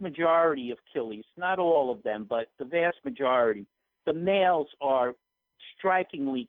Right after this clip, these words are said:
colored, and the females have no color whatsoever. <laughs> They're, that's,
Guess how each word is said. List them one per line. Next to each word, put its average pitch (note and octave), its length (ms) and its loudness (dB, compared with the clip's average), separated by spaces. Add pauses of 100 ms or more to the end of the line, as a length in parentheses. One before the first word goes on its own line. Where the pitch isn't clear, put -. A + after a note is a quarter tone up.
colored, G#2+ 400 -2 (840)
and C3+ 220 -4
the C3 120 -6 (120)
females D#3 560 0 (480)
have A#2+ 180 -2 (120)
no C#3 240 0
color A#2+ 340 0
whatsoever. A2 640 -2 (500)
<laughs> C6+ 100 -2 (480)
They're, B2 180 2 (480)
that's, D#3 260 -2